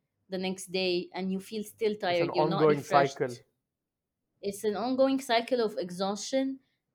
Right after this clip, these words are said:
Speaker 1: and it, it will show at work. For instance, if you work in a creative field, you'll feel like you don't have the creative, creativity.
Speaker 2: Yeah, yeah.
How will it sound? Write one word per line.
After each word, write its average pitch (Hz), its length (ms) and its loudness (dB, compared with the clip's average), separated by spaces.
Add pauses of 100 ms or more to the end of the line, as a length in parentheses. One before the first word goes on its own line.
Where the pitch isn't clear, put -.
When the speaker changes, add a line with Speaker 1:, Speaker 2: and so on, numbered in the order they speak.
Speaker 1:
and 190 640 0
it, - 260 -4
it 196 160 -6
will 220 80 0
show 254 260 4
at 233 200 4
work. 233 260 0
For - 100 -4
instance, 214 440 -6
if 190 140 -10
you 202 100 0
work 247 160 -2
in 247 80 -2
a 214 100 -4
creative 233 400 -4
field, 185 380 -6
you'll 190 160 -4
feel 214 220 -8
like 196 240 -2
you 202 80 -2
don't 208 280 -2
have 185 240 -2
the 185 80 -4
creative, 180 560 -6 (320)
creativity. 175 800 -2
Speaker 2:
Yeah, 120 40 -10
yeah. 127 40 -12